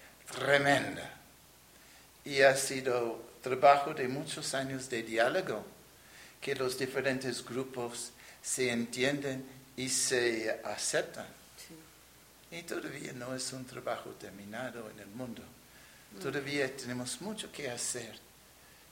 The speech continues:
Speaker 1: identificándonos como comunidad. Y, ah,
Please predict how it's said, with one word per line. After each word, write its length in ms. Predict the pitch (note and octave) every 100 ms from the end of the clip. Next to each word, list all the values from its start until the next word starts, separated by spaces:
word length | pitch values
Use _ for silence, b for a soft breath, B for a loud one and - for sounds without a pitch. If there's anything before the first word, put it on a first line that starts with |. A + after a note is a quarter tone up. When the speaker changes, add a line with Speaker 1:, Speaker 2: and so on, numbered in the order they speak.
| B -
Speaker 1:
identificándonos 960 | C#3 C3 B2 A#2 B2 A#2 A2+ A#2 -
como 240 | - G2+ G2+
comunidad. 680 | G2+ G2 F#2+ F#2+ F#2 F#2+ G2 - - - - - - - - - B B B B B -
Y, 260 | A#2+ B2 B2
ah, 220 | A#2